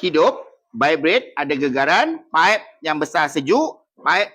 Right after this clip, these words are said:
yang kecil panas. So, bermaksud motor tak ada masalah. So,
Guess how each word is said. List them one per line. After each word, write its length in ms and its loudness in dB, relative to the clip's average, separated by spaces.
yang 160 -4
kecil 320 -8
panas. 480 -4
So, 80 2
bermaksud 480 -2
motor 480 -2
tak 160 -4
ada 80 -2
masalah. 400 -4
So, 160 10